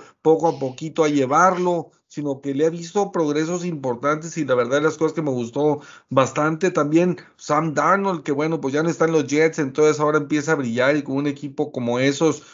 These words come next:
un cuerpo de receptores espectacular, Dani, y, y un Teddy Bridgewater, que a mí me ha encantado Teddy Bridgewater también. Este, parece que recupera sus momentos como los que tuvo en Minnesota y para todo lo que pintaba, ¿no, Dani?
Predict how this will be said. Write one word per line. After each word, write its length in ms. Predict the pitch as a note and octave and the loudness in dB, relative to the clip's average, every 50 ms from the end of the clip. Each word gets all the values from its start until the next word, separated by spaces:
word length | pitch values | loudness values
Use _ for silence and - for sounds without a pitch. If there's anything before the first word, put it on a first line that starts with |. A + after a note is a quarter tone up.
| - _ | -16 _
un 160 | - C3+ C3 C3 | -4 -4 -2 2
cuerpo 380 | - D3 C#3 C3+ C3+ - D#3 | 2 2 2 2 2 2 4
de 120 | C#3+ A#2+ A#2+ | 4 4 2
receptores 480 | A#2 A#2+ B2 A2+ - B2+ C3 C#3+ C#3+ | -2 -4 -6 -6 -2 0 0 0 0
espectacular, 880 | C#3 C3 - - B2+ A2+ A2 A2+ G#2 - _ A2 A2 A2+ B2 C3+ C3+ C3+ | 0 -4 -4 -4 -6 -4 -4 -6 -8 -8 _ -8 -6 -4 0 0 0 2
Dani, 380 | C#3+ D3 D3 D3+ D#3 D#3 C#3+ - - - - _ _ | 2 2 2 2 2 0 0 -2 -8 -16 -20 _ _
y, 360 | D3+ D3 C#3 D3+ D3 D3+ D3 | -2 -2 -2 -2 -2 -2 2
y 60 | C#3+ | 4
un 160 | E3 G3 F#3 | 4 4 6
Teddy 240 | F#3 A3 G#3 G#3 G#3+ G3+ | 4 4 4 4 4 2
Bridgewater, 680 | G3 G#3+ G#3+ F3+ - E3 E3+ E3+ F#3 G#3 A3 G#3+ G#3 | 2 2 0 0 0 0 2 2 4 4 2 0 0
que 80 | - F#3 | 0 -2
a 60 | E3+ | -2
mí 160 | F3 F3+ F#3+ | -2 -2 -4
me 100 | G3 G3+ | -2 -2
ha 40 | G3+ | -2
encantado 720 | G3+ G3 F#3 - - F3+ D#3+ D3+ C#3 F3 E3+ F#3 F#3 F3 F3+ | -2 -4 -4 -2 -2 -2 -2 0 0 2 4 4 4 2 2
Teddy 240 | - F3 F3 F3 F3 | 2 2 2 2 2
Bridgewater 640 | D#3+ E3 E3 D#3+ - - D#3 D3+ D3+ D3+ D#3 D#3 | 2 2 0 0 0 0 4 4 4 4 2 -2
también. 640 | D3 - C#3 B2+ B2+ C3+ C#3 D3 D#3 E3 E3 D3+ - _ _ _ _ _ | -2 -2 -2 -2 -2 -4 -6 -4 -6 -6 -8 -12 -14 _ _ _ _ _
Este, 520 | - A#2+ A#2+ A#2 A2+ A#2 - C#3+ C3 B2+ B2+ | -6 -4 -2 -2 -4 -4 -4 -2 -2 -2 -4
parece 640 | B2+ - C3 B2+ C3 C3+ D3+ E3+ F#3 F#3 F#3+ F#3+ D#3+ | -4 -4 -2 -2 0 0 0 0 2 0 0 -2 0
que 100 | E3 D3+ | -2 -2
recupera 540 | C#3 C#3+ C3+ C#3 C3+ C3 - D#3 D#3 E3+ | 0 -2 -4 -6 -8 -4 0 2 4 4
sus 180 | E3 - - D3 | 2 2 -4 -8
momentos 500 | C#3+ C3+ C3 C3+ D3 D#3 D3+ D3+ E3+ D#3 | -6 -6 -4 -4 -4 -6 -4 -6 -8 -8
como 200 | - D#3 C#3 B2+ | -6 -6 -6 -4
los 160 | A#2+ A#2+ A2+ | -4 -6 -8
que 80 | - B2 | -8 -12
tuvo 240 | A2 - C#3 D3 D#3 | -8 -4 -2 -2 0
en 100 | D#3+ D3+ | 0 0
Minnesota 760 | C#3+ C3 A#2+ A#2 A2 - C#3 C#3+ D3 C#3+ - D#3+ D#3 C#3 C#3 - - - - _ _ _ | -2 -2 -2 -4 -4 -2 0 0 0 2 2 2 0 0 -2 -10 -20 -20 -20 _ _ _
y 120 | B2 A#2 | -8 -6
para 280 | A2+ B2 A#2+ A#2 A2+ - | -2 0 0 0 0 0
todo 200 | C3+ C#3+ D#3 D#3 | 2 4 4 4
lo 120 | C#3+ A#2+ | 4 2
que 80 | A#2+ G#2+ | -2 -6
pintaba, 480 | - A#2+ A#2 A2 A#2 C3+ C#3 C#3 C3 | -8 -10 -10 -4 -2 0 0 0 0
¿no, 140 | A#2+ B2+ C3 | -2 -2 -2
Dani? 420 | C#3 C#3+ D3 D#3 E3 F3 F3 E3+ | -2 -2 -2 -2 -4 -6 -6 -10